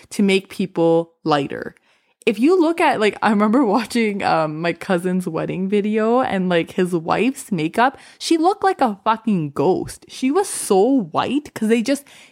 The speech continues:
caked on makeup on her face so that she looked whiter in the videos,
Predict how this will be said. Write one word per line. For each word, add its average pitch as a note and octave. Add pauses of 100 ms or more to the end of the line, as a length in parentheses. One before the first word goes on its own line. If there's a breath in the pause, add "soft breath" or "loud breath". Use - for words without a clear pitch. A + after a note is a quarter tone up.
(160)
caked C4
on A3
makeup F#3+ (400)
on A3
her C#4+
face B3 (380 soft breath)
so A#3
that A3
she A3+
looked G#3+ (220)
whiter E3+ (240)
in G3
the F3
videos, -